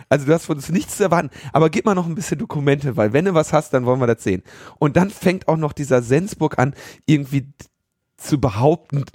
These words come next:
also ich meine, das ist ja ein Witz, dass irgendwie dieser Sensburg da irgendwie jemanden in Misskredit bringen könnte, ne? Also höchstens dadurch, dass man sich auf den einlässt.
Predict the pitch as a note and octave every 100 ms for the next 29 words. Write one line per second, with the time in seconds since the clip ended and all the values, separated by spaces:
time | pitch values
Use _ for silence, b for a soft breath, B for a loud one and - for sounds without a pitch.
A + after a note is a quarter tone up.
0 | - - G#2 F#2 - G2+ B B - A2
1 | G#2+ G2 A#2 - - - G2 G2+ G#2 G2
2 | F2+ E2+ F#2+ A#2+ G#2 G2 G2+ F#2+ G2+ G2
3 | G2+ G2 G2+ - G#2 G#2+ G#2 G#2+ G2+ C#3
4 | - - B2 A2 - G2 G2 G2 - G2+
5 | - G#2 A#2 D#3 B B B - G2+ G2+
6 | F#2+ F#2+ G2 - G2+ G2+ _ _ _ -
7 | G#2 G2+ F#2 F#2+ - F2+ F2 C3+ A#2 -